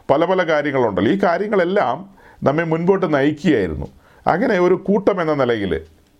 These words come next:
വിശുദ്ധിക്കും വേർപാടിനുമൊക്കെ പ്രാധാന്യം കൊടുത്തുകൊണ്ട്, ആത്മാവിൽ ആരാധിച്ചുകൊണ്ട്, വിശുദ്ധ വചനങ്ങളെ ഘോഷിച്ചുകൊണ്ട്, സുവിശേഷം അറിയിച്ചുകൊണ്ട്,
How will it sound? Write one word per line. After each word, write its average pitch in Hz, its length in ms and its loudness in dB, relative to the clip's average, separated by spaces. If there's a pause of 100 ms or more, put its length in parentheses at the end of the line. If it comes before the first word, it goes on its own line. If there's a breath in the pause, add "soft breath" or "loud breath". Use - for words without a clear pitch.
വിശുദ്ധിക്കും 175 560 2
വേർപാടിനുമൊക്കെ 147 680 0
പ്രാധാന്യം 131 640 0
കൊടുത്തുകൊണ്ട്, 107 500 0 (360 loud breath)
ആത്മാവിൽ 180 640 0
ആരാധിച്ചുകൊണ്ട്, 147 880 0 (600 loud breath)
വിശുദ്ധ 175 360 2
വചനങ്ങളെ 165 580 0
ഘോഷിച്ചുകൊണ്ട്, 135 800 0 (320 loud breath)
സുവിശേഷം 269 720 2
അറിയിച്ചുകൊണ്ട്, 160 720 0